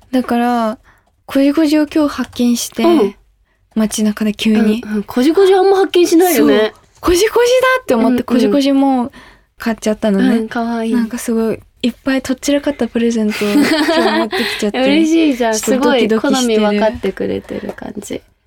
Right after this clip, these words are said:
Speaker 1: 舞台か。
Speaker 2: 舞台。えー、こじこじ。いいね。
Speaker 1: そんな、そんな今日でした。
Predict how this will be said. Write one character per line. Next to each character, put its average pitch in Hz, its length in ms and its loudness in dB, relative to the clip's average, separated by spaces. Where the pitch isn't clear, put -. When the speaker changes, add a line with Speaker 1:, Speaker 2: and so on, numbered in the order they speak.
Speaker 1:
舞 - 120 2
台 208 300 0
か。 220 100 -6
Speaker 2:
舞 208 180 -6
台。 190 220 -2
え - 20 -4
ー、 - 100 -12
こ 202 80 -6
じ 196 140 -10
こ - 140 -6
じ。 - 260 -6
い 190 140 0
い 175 120 -4
ね。 196 460 0
Speaker 1:
そ - 200 -12
ん 202 80 -4
な、 202 200 -6
そ 220 120 -6
ん 214 80 0
な 214 80 0
今 208 180 -2
日 190 60 0
で 180 60 -4
し - 100 -8
た。 - 180 -6